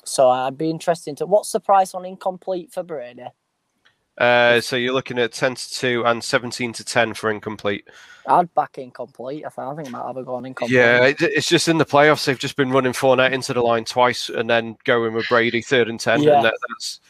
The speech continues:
Speaker 2: seems to have been it. So that, that was why I kinda lent Rush with, uh, with that.
Speaker 1: I do think there's definitely value at seventeen to ten to back the incomplete in a,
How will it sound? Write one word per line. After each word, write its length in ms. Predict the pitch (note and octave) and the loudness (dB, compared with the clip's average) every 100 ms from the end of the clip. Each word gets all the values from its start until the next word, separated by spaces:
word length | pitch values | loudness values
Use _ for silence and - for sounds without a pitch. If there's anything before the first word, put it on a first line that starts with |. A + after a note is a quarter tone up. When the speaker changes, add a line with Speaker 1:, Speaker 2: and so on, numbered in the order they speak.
| _ | _
Speaker 2:
seems 360 | - C3+ B2 - | -2 0 0 2
to 80 | B2 | 0
have 80 | |
been 140 | A2+ A2 | 2 4
it. 260 | A2+ - | 4 2
So 260 | - A2+ G#2 - _ _ _ _ _ _ - | 0 2 2 -2 _ _ _ _ _ _ 0
that, 200 | A#2 A2 | 2 4
that 100 | A2+ | 4
was 140 | A2 | 4
why 160 | G#2+ G#2 | 2 2
I 40 | |
kinda 280 | G2+ G#2+ G2 | 2 -2 -2
lent 260 | G2+ G2+ G2 _ - | -2 -4 -6 _ -6
Rush 360 | G#2+ G#2 - | -2 -2 -4
with, 220 | - G2+ G2+ | -6 -4 -4
uh, 160 | G2 F2+ _ | -4 -6 _
with 160 | G2+ | -10
that. 200 | - G#2 - _ _ _ _ - | -4 -4 -4 _ _ _ _ -10
Speaker 1:
I 80 | E3 | 2
do 160 | A3 | 2
think 240 | G#3+ F#3+ D#3 | 2 -4 -4
there's 140 | D3+ | -2
definitely 460 | - E3+ E3+ C#3 C3+ | -2 -2 -6 -6 0
value 360 | D3 D3 B2+ | 0 0 -6
at 120 | A#2+ | -14
seventeen 480 | - C#3+ C3+ C3+ C3+ | -12 -12 -12 -16 -16
to 80 | B2 | -18
ten 440 | - D3+ C#3 A#2+ - | -8 -6 -6 -10 -12
to 100 | C3+ | -8
back 320 | C3+ B2 _ | -6 -8 _
the 140 | C#3 C3 | -8 -8
incomplete 800 | C3+ C3+ A#2+ A2+ C3 A#2+ A#2 | -10 -12 -12 -6 -6 -6 -12
in 200 | - C3 | -12 -12
a, 260 | B2 A#2+ B2 | -12 -14 -16